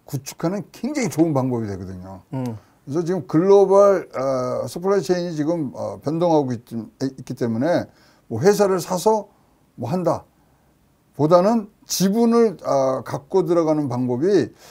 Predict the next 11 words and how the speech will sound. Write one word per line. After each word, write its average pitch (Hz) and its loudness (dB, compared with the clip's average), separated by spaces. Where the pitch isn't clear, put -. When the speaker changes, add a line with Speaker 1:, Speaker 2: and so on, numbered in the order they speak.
Speaker 1:
더 170 2
유효할 170 2
수도 - -8
있습니다. 113 -6
특히 214 2
삼성이라는, 233 0
에, 127 -6
특수 - -4
상황에 202 0
있으면, 143 -2
즉 247 0